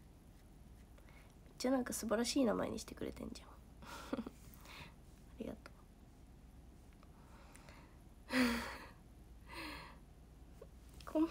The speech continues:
ビ名ね。うん。うーん。あ、でもココハ、あの、ココミンとさつきちゃんのコンビ名を勝手に考えたんですよ。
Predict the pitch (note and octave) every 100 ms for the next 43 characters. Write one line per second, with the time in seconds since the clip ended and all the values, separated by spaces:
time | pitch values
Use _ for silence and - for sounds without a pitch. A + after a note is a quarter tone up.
0 | - F4 A#3+ G#3 G#3+ G#3 - - - -
1 | - - - - - - B3+ - - -
2 | - - - - - - - - - -
3 | - - - - - - - - - -
4 | - - - - - - - - - A3
5 | G#3 G3+ G3+ G3 F#3+ F#3+ G3 G#3+ - -
6 | - - - - - - - - - A3+
7 | A3 A3 D4 C#4 A3 A3+ F#3+ F#3+ F#3 -
8 | - - - - - - - - - -
9 | G4+ E4 B3 G#3+ G#3+ G#3+ G3+ A3+ A3 -
10 | - C4+ C4+ C4+ C4 C4 B3+ B3 A#3+ F#3
11 | F3 G3 - F#3+ F#3+ G#3 F#3+ - - -
12 | - -